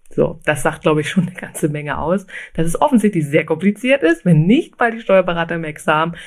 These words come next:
dann befürchten müssen, dass sie damit im schriftlichen Examen konfrontiert werden. Und da gibt es aber jetzt endlich Bewegung. Es, äh, sieht danach aus, dass wir über den Sommer da endlich, äh, so einen Reformstau gelöst kriegen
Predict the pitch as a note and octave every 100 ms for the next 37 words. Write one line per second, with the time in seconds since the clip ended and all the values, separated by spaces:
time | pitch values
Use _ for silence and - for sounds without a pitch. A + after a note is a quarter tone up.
0 | - - - D3+ D3 D3+ E3 F3+ G#3+ G#3+
1 | D#3+ D#3+ F3 E3 D#3 D#3 D3+ - D3 D3+
2 | C#3 - - E3 D3 D3 - D#3 D3 -
3 | D3 C#3 C3 G3 - B2+ E3+ - _ _
4 | _ _ _ - E3 D#3+ D3+ - - -
5 | - B3+ B3+ G#3 F#3+ E3 D#3 E3+ F3 -
6 | - _ - - - G3+ G#3 F#3+ - D3+
7 | D#3+ B3 A#3+ G#3 G3 F#3+ F3 - F#3 D#3
8 | E3+ E3+ D#3+ D#3 F3 D#3+ - E3+ - D#3+
9 | D3+ D#3+ E3 E3+ D#3+ D#3 E3 - - -
10 | - F#3 A3+ A3 F#3+ F#3 - - D#3+ D#3+
11 | D#3 D#3+ E3+ F#3+ - E3 D#3+ D#3 D#3 F#3+
12 | F#3+ - F#3 F3 E3+